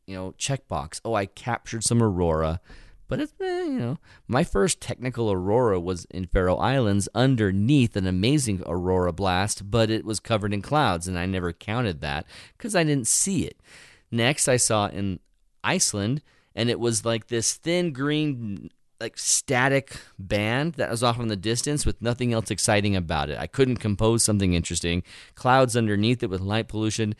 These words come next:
clouds above it, but I could see the green line. And I'm like, "Mm, yeah, that's nothing special. Dang it, no." Um, so I didn't count that one.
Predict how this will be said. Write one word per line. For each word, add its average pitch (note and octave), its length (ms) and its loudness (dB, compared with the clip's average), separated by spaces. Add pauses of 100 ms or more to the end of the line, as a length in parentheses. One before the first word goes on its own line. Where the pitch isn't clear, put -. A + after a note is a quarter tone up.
(240)
clouds C3+ 420 0
above G#2 520 0
it, B2 240 2 (320)
but B2+ 100 2
I B2 100 4
could D3 300 2
see C3 160 2
the A#2+ 140 -2
green G#2 300 2
line. G2 520 2 (200)
And C#3 160 -2
I'm D3 180 2
like, D3 220 -2
"Mm, C3 840 0
yeah, F#2+ 600 0
that's F2+ 360 -6
nothing F2 520 -4
special. E2+ 760 -4 (500)
Dang F2+ 260 -2
it, E2+ 180 -4
no." E2 520 -2 (180)
Um, F2+ 560 -2 (1300)
so - 160 0
I - 20 6
didn't D#3+ 180 2
count F3 280 0
that F3 260 0
one. D#2 300 -8